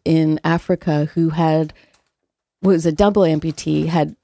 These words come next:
wore prostheses that were very uncomfortable, and she wanted to ask me about the equipment, the mechanics of how it all worked. And I was very happy to talk to her about that. Um, so that was a very positive experience. She's since become a good friend.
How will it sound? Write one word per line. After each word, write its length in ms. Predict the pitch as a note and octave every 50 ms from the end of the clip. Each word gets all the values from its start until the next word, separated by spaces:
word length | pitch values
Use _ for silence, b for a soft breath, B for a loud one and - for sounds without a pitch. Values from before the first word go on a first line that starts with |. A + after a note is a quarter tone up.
| _ -
wore 220 | F3+ F3+ F#3+ F#3
prostheses 640 | - - F#3 F3 - - - G#3 G3 - G#3 E3 D3+
that 120 | E3+ -
were 80 | D3+ D#3
very 280 | D#3 F3 E3+ F3 F3
uncomfortable, 600 | D#3+ D#3 - - G3+ G#3 - - - - D3 C#3+ D3
and 80 | D3
she 140 | - - F3
wanted 200 | D#3+ D#3+ D#3+ D3+
to 100 | D#3 -
ask 300 | D#3 D#3 D3+ - - -
me 460 | E3 F3 F3+ E3+ D3+ D3 D3 D3 D#3+ - _ _
about 540 | - D#3 D3+ D#3+ D3 D3+ D3 D3 - - - -
the 280 | D#3 D3 C#3+ C3 - - _ _ _ _ -
equipment, 400 | - - A#3+ A#3+ - D3+ - - _ _ _
the 180 | - D#3 D#3+ E3
mechanics 500 | E3+ D#3+ - F3 F3+ F3 D#3+ D3+ - -
of 100 | D#3 D#3+
how 200 | D3 D#3+ D#3+ D#3
it 60 | D3+
all 160 | D3+ D#3 D3
worked. 380 | D3 E3 D#3+ C#3 - - - _ _ _ _ _ _ _ _ _ _ _ -
And 160 | F3 F3 E3+
I 40 | E3
was 120 | F3 E3+
very 160 | F3 F#3+ D#3+
happy 260 | E3 E3+ D#3 D#3 - D3
to 100 | - D3
talk 260 | - D3+ C#3+ D3+ -
to 100 | - D#3
her 120 | D3 C#3+ C#3
about 320 | C3+ - - - - -
that. 280 | - - - D#2 - - _ _ _ -
Um, 300 | D#3+ D3+ D3 D3 D#3 - _ _ _ _ _ _ _ _ _ _ _ -
so 160 | - - G#3+
that 140 | A3 A#3 D4
was 120 | D4 G#3
a 40 | F#3+
very 160 | F#3+ F#3+ F3+
positive 440 | F3 - F#3+ F#3 G3 G3 A3 F#3 D3+
experience. 540 | D3+ - - - - D3 D3+ D#3+ F3 F#3 -
She's 260 | - - F3+ F3 -
since 320 | - - - F3+ E3 -
become 360 | - - D#3+ - F3+ E3 D#3+
a 140 | D#3 E3 E3
good 280 | D#3+ D#3 _ - E3+ E3
friend. 380 | - - D#4 D#4 - F3+ -